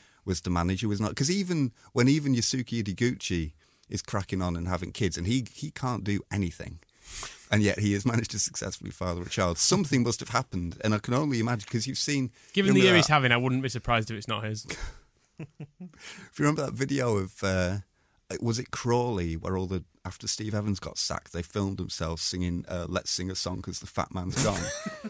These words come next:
Speaker 1: <laughs> Whether, as soon as Christiansen was out the door, everybody was like, got the Marvin Gaye records off the shelves, straight onto the record player.
Speaker 2: I've got another theory.
Speaker 1: Mm-hmm.
Speaker 2: Last December, January, we put out a Berardi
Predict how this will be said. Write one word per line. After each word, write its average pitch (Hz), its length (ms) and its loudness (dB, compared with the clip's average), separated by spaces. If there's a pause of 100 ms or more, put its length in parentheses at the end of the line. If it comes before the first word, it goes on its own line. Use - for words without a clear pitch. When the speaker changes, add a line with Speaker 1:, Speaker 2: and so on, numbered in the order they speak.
(140)
Speaker 1:
<laughs> 208 80 -12 (920)
Whether, 117 580 4 (100)
as 117 140 2
soon 135 240 6
as 110 100 0
Christiansen 104 800 -2 (280)
was 92 120 -6
out 98 200 -2
the 90 80 -4
door, 85 440 -2 (260)
everybody 95 520 0
was 87 160 -6
like, 85 220 -2 (880)
got - 120 -10
the 87 80 -4
Marvin 82 300 -4
Gaye 87 160 -2
records 87 380 -4
off - 120 -8
the - 80 -12
shelves, 92 560 -2 (220)
straight - 420 -2
onto - 280 -6
the 87 320 -2 (140)
record 87 300 -8
player. 85 340 -4 (340)
Speaker 2:
I've 123 80 -8
got 175 120 0
another 156 180 2
theory. 120 380 -2 (220)
Speaker 1:
Mm-hmm. 95 220 0 (240)
Speaker 2:
Last - 480 -4 (800)
December, 123 640 -2
January, 117 420 0
we 120 140 -2
put - 200 -8
out 113 240 -2
a 117 80 -8
Berardi 117 540 2